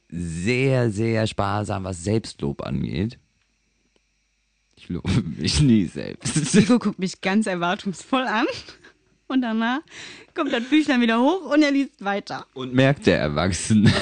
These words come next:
Speaker 1: <laughs> extrem, dass er anders ist als andere. Also wird das Anderssein stark empfunden.
Speaker 2: Ist egal, ob positiv oder negativ, wahrscheinlich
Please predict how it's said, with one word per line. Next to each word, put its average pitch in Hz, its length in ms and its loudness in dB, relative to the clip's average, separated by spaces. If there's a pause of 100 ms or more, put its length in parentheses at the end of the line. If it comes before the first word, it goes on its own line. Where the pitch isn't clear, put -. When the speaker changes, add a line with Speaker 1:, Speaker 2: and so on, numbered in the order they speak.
(380)
Speaker 1:
<laughs> - 460 -20
extrem, 104 800 2
dass 87 200 2
er - 140 -2
anders 135 300 0
ist 71 120 -4
als 71 140 -4
andere. 60 500 -8
Also 82 260 -2
wird 110 120 0
das 107 140 -2
Anderssein 110 720 -2 (500)
stark - 320 -2
empfunden. 113 540 -2 (1600)
Speaker 2:
Ist - 100 -18
egal, 208 240 -6
ob 208 120 -10
positiv 190 460 -8
oder 175 140 -6
negativ, 180 520 -6
wahrscheinlich 185 440 -8